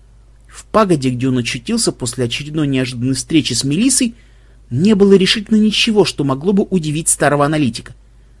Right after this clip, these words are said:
Разве что один из манекенов для отработки ударов вдруг выкорчевался бы из пола и пошел прогуляться. Однако действительность оказалась еще занятнее. Похоже, погулять собрался не манекен,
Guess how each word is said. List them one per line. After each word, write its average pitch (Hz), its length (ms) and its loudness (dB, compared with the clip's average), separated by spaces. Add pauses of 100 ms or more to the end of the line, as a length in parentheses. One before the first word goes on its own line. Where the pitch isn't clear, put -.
(160)
Разве 170 240 -2
что 202 200 0
один 196 260 4
из 156 100 0
манекенов 180 640 0
для 139 180 2
отработки 139 520 -2
ударов 226 400 2 (400)
вдруг 180 360 -2 (280)
выкорчевался 147 800 2
бы 131 160 0
из 131 120 0
пола 285 260 0
и 240 40 4
пошел 196 340 2
прогуляться. 156 640 0 (720)
Однако 160 600 -2
действительность 185 800 -2
оказалась 151 560 0
еще 175 320 0
занятнее. 185 640 2 (580)
Похоже, 220 500 -2
погулять 147 540 0
собрался 143 540 0
не 143 120 0
манекен, 139 600 0